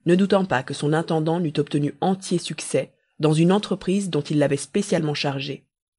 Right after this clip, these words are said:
C'était en son palais, où s'étalait tout le faste d'une fortune orientale, au milieu de cette ville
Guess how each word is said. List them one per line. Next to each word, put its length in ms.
C'était 320
en 80
son 160
palais, 400
où 60
s'étalait 400
tout 140
le 100
faste 360
d'une 160
fortune 340
orientale, 640
au 80
milieu 260
de 80
cette 240
ville 300